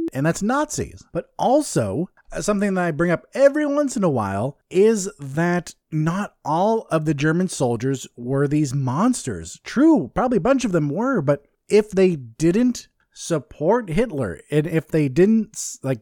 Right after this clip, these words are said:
go into the army when they were asked to or told to, guess what? Shit was bad for them. They were treated just like the enemy.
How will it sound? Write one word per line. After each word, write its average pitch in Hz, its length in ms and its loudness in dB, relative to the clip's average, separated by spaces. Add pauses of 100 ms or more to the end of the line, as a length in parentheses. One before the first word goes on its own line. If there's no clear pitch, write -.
go 180 300 4
into 220 140 0
the 196 100 4
army 208 400 2
when 156 300 4
they 151 200 6
were 139 300 2
asked 190 340 -2
to 185 140 6
or 117 100 2
told 233 380 2
to, 131 320 2 (160)
guess 147 280 -2
what? 240 380 -2 (240)
Shit 330 500 -8
was 151 140 0
bad 233 300 -2
for 190 80 0
them. 120 180 -2
They 165 160 2
were 202 80 2
treated 139 460 -4
just 208 360 -4
like 180 280 -2
the 175 180 -6
enemy. 123 460 -2